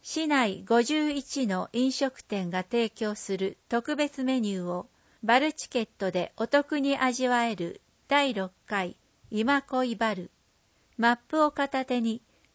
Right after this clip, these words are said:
たくさんの人が気になる店へ向かいました。参加者の一人は、「行ったことがない店に来てみました。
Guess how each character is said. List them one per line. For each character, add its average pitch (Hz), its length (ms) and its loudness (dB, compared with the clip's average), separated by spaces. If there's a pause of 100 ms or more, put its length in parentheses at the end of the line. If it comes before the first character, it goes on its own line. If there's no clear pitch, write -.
た 254 160 2
く - 80 -20
さ 330 240 2
ん 277 80 0
の 226 120 -2
人 226 260 -4
が 190 140 0
気 220 180 -4
に 277 120 2
な 285 140 2
る 220 140 -2
店 185 300 -4
へ 175 220 -2
向 190 160 -6
か 214 180 -2
い 202 80 -2
ま 196 140 -4
し - 140 -14
た。 - 220 -12 (920)
参 285 260 4
加 302 180 -2
者 254 180 0
の 190 120 0
一 226 280 -2
人 185 160 -2
は、 165 220 -4 (260)
「行 220 140 -6
っ - 40 -20
た 294 180 2
こ 311 140 -2
と 311 120 2
が 247 140 0
な 262 160 0
い 226 80 0
店 214 320 -2
に 202 140 -4
来 - 100 -18
て 240 180 0
み 185 140 -4
ま 185 140 -6
し - 120 -14
た。 - 220 -10